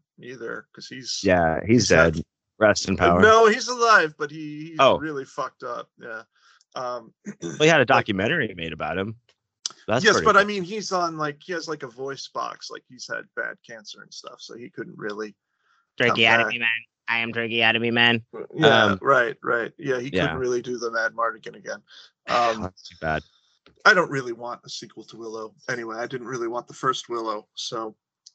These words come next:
Speaker 2: I
Speaker 1: um,
Speaker 2: love the first Willow.
Speaker 1: Cool. So, um,
Speaker 2: It is cool.
Speaker 1: <laughs> so Wicket W Davis. Um, I, I don't even know what the fuck we were talking about anymore.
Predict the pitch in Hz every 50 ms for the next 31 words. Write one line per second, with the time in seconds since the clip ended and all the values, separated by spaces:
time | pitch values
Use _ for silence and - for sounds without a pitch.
0 | _ _ 101 117 135 113 95 92 98 101 82 76 85 78 - 87 80 - - -
1 | 80 82 80 - 76 76 78 76 - _ _ _ _ _ _ _ _ _ _ _
2 | _ _ _ _ - - - 120 117 113 113 104 - _ _ _ _ _ _ -
3 | - - _ _ - - - - 131 123 120 120 117 107 _ - - - _ _
4 | _ 139 139 139 131 127 123 117 117 113 - _ _ _ _ _ _ _ _ _
5 | _ _ - 92 95 - - - 82 82 78 73 82 _ _ _ _ _ _ _
6 | - - - - - - - - - 185 - - - - - - - 233 202 185
7 | 165 165 208 233 - - 214 190 - _ _ _ _ _ _ 147 _ 175 170 165
8 | 156 151 143 143 143 139 135 127 - _ _ _ _ _ _ _ _ 123 120 120
9 | 117 113 123 120 107 - - - _ _ _ _ _ _ _ - - - - -
10 | 110 110 110 110 110 - - _ _ _ _ _ _ _ _ 135 143 143 135 135
11 | 123 - - 139 139 127 - 113 101 - - _ _ 120 113 - - 101 101 104
12 | 110 123 131 135 135 131 127 123 - - - - - - - 160 156 151 - -
13 | 127 123 113 107 - - 131 131 135 - 127 117 113 107 107 107 104 104 107 107
14 | 104 101 107